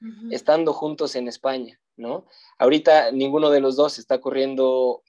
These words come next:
Speaker 2: ni esas distancias, ni esos tiempos, pero fue una actividad en la que trabajamos nuestra alimentación,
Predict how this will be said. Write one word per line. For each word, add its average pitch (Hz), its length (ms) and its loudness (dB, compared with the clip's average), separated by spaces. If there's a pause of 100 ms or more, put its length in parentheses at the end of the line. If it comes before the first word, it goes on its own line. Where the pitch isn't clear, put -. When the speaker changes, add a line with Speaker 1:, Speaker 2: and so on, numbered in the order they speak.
Speaker 2:
ni 135 260 -4
esas 151 300 -2
distancias, 143 800 -6
ni 135 140 -10
esos 131 260 -14
tiempos, 151 580 -6 (380)
pero 127 180 2
fue 160 220 4
una 180 80 2
actividad 147 560 0
en 151 140 -4
la 131 140 -4
que 120 200 -10 (220)
trabajamos 135 840 0
nuestra 131 500 -4
alimentación, 123 960 0